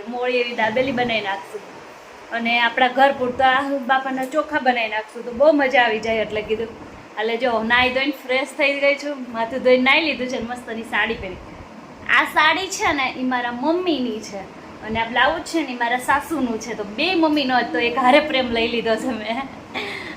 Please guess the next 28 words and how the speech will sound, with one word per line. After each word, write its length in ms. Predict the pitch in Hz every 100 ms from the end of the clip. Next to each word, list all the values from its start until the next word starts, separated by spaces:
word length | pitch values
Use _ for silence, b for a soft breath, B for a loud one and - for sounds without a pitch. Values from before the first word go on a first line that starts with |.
| 233
એટલે 200 | 240 262
છે 160 | 302
ને 140 | 277 247
જો 120 | 247
હવે 240 | 226 240 247 220 -
મસ્તનું 500 | 254 277 330 302 262
સાડી 360 | 262 277 285 294
ને 60 | 277
બધું 280 | 262 277
પહેરી 220 | 285 294 320
લીધું 320 | 311 294 302
છે 100 | 294 - - - - -
અને 140 | 226 226
હવે 280 | 226 247
આપણે 280 | 254 262 262
છ 120 | 262
વાગે 400 | 277 269 277 294
ગયા 200 | 277 254
છે, 240 | 226 214 -
ફટાફટ 500 | 247 233 - 269 277
રસોડામાં 600 | 254 226 240 330 285 247 214
જવાનું 380 | 233 240 233
છે, 100 | 208
કેમ 180 | 214 214
કે 120 | 208
રસોઈ 300 | 202 247 277
ચાલુ 320 | 240 233 208
કરી 120 | 226